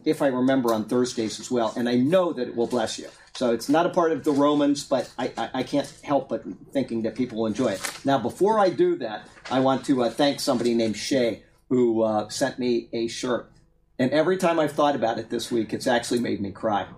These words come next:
because of how cute it is. You know, we, we have idols in the world. We have Superman is the guy that we grew up with, and we love Superman, or, or, um, the Incredible Hulk.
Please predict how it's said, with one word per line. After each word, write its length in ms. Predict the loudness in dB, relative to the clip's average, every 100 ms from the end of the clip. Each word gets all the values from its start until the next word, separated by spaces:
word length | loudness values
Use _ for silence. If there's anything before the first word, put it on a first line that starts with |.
| -16 -2
because 300 | -2 0 -2
of 100 | -2
how 300 | -8 -2 -2
cute 380 | -2 -4 -2 0
it 120 | -2
is. 360 | -6 -10 -14 -14 -2
You 100 | 2
know, 360 | 2 0 -6 2
we, 240 | 0 0
we 180 | 0 0
have 300 | 4 0 0 -8
idols 460 | -2 0 2 0 0
in 100 | 2
the 80 | 2
world. 400 | 4 4 2 0
We 160 | -4 -2
have 280 | -2 -4 -8 -20 _
Superman 640 | -4 -2 0 0 0 0 0
is 180 | -2
the 80 | -4
guy 220 | 0 0
that 100 | 0
we 120 | 0 -2
grew 220 | 0 2
up 160 | 2 0
with, 180 | -4
and 100 | -2
we 80 | -4
love 240 | -2 -4 -4
Superman, 680 | -4 -4 -4 -2 -2 -2
or, 220 | -2 -4 -8 -20 _
or, 400 | -6 -4 -4 -4
um, 280 | -4 -6 -8 -12
the 340 | -6 -4 -4 -6
Incredible 560 | -4 -2 0 0 2 0
Hulk. 520 | -2 -2 -2 -2 -14